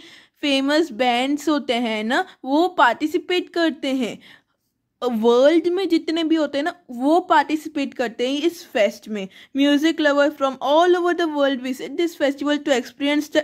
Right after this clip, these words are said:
eclectic music of the North East। यानी कि जो म्यूजिक लवर्स होते हैं ना, पूरे वर्ल्ड में से वो विजिट करते हैं ये फेस्टिवल के टाइम, ताकि वो एक्सपीरियंस कर पाएँ नॉर्थ ईस्ट में जो म्यूजिक होती है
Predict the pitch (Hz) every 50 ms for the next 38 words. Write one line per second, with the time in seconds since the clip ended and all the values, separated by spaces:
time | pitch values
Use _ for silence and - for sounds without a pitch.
0 | 302 - 247 262 269 302 349 339 - - 427 381 - 320 311 294 277 277 277 285
1 | 277 277 247 226 220 - 277 294 302 285 254 214 196 196 196 - 220 190 202 202
2 | - - - _ - - - _ - 277 254 254 262 285 285 339 302 339 349 359
3 | 359 - - - - 254 247 247 254 247 269 330 320 349 349 349 339 330 330 330
4 | 330 302 311 311 294 285 285 277 254 247 240 247 262 302 339 349 - - - _
5 | _ _ _ _ - 302 320 330 339 339 349 359 359 370 311 233 226 240 254 262
6 | 277 302 320 330 320 320 320 269 269 - 269 285 294 294 269 254 - 320 302 -
7 | - 339 330 320 285 - 320 330 330 294 247 233 240 262 277 - 277 226 247 233
8 | 240 - 294 294 320 330 320 320 349 320 - - 285 262 240 233 233 247 247 247
9 | 285 294 285 254 254 - - _ - 294 320 330 359 370 381 415 - - 320 285
10 | 254 - - 214 202 190 185 196 _ _ _ _ _ - 247 247 254 254 254 269
11 | 269 - 294 294 294 294 - 285 285 277 269 302 302 302 285 269 240 233 233 277
12 | 269 269 294 262 233 226 233 - 226 226 254 254 254 254 -